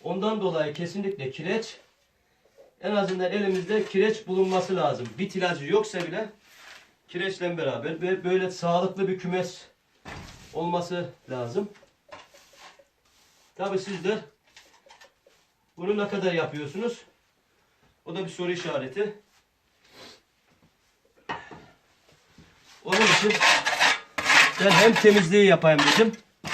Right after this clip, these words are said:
Ben de siz gibi arkadaşlara temizliği nasıl yaptığımı, nelere dikkat ettiğimi en azından görmüş olursunuz. Sert bir fırçayla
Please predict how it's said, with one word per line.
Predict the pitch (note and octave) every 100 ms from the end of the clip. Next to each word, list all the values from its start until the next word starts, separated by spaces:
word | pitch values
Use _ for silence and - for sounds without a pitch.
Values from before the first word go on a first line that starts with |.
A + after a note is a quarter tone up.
| - - - - - -
Ben | G3+
de | G3+
siz | - F3+
gibi | F#3+ G3
arkadaşlara | F#3+ G3 G#3 F#3+ G3 A3 - - - - - - - - - - - - -
temizliği | - F#3+ F3+ F#3+ G3 A3 - - - - - - - - - - - - D3+
nasıl | G#3 -
yaptığımı, | F#3+ F#3+ F3+ F#3+ F3 F#3 G3 - - - - - - - - - - - - - - - - D3+
nelere | G3+ G#3 F#3+
dikkat | E3+ F#3+ F3+
ettiğimi | F3+ - G3 A3 G#3 - - - - - - _ - - _ F#3+
en |
azından | G3 E3+ E3+ - - - - - - - - _ _ _ - - - - -
görmüş | E3+ F#3 F#3+ F3+
olursunuz. | D#3+ C#3+ D3+ F3+ G#3+ - - - - - _ _ _ _ - - _ _ _ _ _ _ _ _ _
Sert | - F#3+ -
bir | G3+
fırçayla | - G3 - G3 C3+ D#3+ F#3